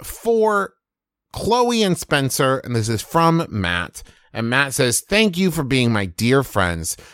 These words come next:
This was sent during the covid nineteen pandemic. I hope after all this is over,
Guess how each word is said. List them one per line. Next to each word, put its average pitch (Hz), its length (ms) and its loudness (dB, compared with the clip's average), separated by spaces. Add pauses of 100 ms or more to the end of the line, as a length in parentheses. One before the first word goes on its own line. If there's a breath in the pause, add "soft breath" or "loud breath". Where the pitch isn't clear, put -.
(100)
This 135 220 2
was 147 120 2
sent 202 300 2
during 147 220 2
the 131 80 0
covid 156 340 2
nineteen 147 460 0
pandemic. 98 640 -4 (100)
I 95 100 -6
hope 113 200 -2
after 135 240 0
all 143 180 0
this 170 220 2
is 160 140 0
over, 113 340 4